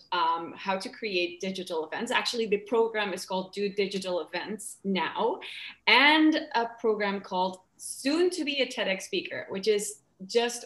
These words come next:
wonderful if you wanna become a TEDx speaker. Now, Biljana and I, we've known each other for years now, and we actually met at a speaking course, um, quite an intense speaking program that we were both speakers at.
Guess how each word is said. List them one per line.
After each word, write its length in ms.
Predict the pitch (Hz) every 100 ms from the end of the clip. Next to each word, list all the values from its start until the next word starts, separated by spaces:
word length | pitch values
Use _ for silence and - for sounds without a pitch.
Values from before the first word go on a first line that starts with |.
| 208
wonderful 540 | 196 226 240 240 202
if 240 | 202 202
you 80 | 208
wanna 200 | 196 196
become 300 | 190 190 190
a 40 | 190
TEDx 320 | 185 175 -
speaker. 420 | - 170 151 151 - - - - - -
Now, 300 | 247 247 - 202
Biljana 520 | 262 285 302 381 440
and 120 | 247
I, 400 | 170 160 190 254 - _ _ _ _ _ _ _
we've 240 | 233 262 254
known 220 | 254 254
each 160 | 254
other 220 | 247 226 220
for 160 | 220
years 500 | 202 196 254 269 226
now, 260 | 185 156 170
and 100 | 196
we 140 | 214
actually 520 | - 220 - 220 196
met 480 | 196 226 285 214 - - -
at 160 | 190
a 240 | 185 180 -
speaking 720 | - - 233 190 175 165 175
course, 680 | - 190 170 175 - - - -
um, 320 | 170 165 139 - -
quite 340 | 233 202 190
an 120 | 175
intense 360 | 175 180 185 175
speaking 400 | - 185 185 185
program 520 | 208 202 - - 170
that 180 | 160 170
we 140 | 175 170
were 140 | 180
both 400 | 175 175 175 - - - -
speakers 680 | - - 185 175 175 - - -
at. 320 | - - -